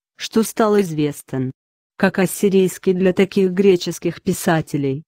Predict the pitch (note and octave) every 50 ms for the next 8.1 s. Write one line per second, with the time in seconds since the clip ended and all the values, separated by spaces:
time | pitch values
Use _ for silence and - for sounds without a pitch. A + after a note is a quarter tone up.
0 | _ _ _ - - F3 - - - - F#3 F3 - - F3 D#3+ D#3 E3 D#3+ -
1 | E3+ E3+ E3+ - - - F3+ F3 F3 E3 D#3+ - - D#3+ C#3+ C#3 C3 D3 - -
2 | _ - - F3 E3+ - - G#3 F#3 G3 F#3+ F#3 - - - - F3+ F3+ F3 -
3 | - E3 E3+ - - - G3+ F#3+ F#3 F#3 G3+ G#3+ A#3+ C4+ C#4+ - _ _ _ -
4 | E3+ F3 F3 - G3+ G3 F#3+ F#3 F#3 G3+ F#3+ - - D3 - - G#3+ G3 F#3 F3+
5 | D#3+ D#3 D#3 D3+ _ - - G3+ G3 - G#3 G3 F3 E3+ D#3+ E3 E3+ F#3 A#3+ C4
6 | C4+ B3 A#3 A3 G3+ - - A3 G#3 G3+ G3+ G3 F#3+ - - - D#3+ - - F3
7 | F3 E3 E3 D#3+ D#3 D3+ D3+ D#3 E3+ F3+ F3 D#3 D3 D3+ D3+ - - - C#3+ C3
8 | C3 C3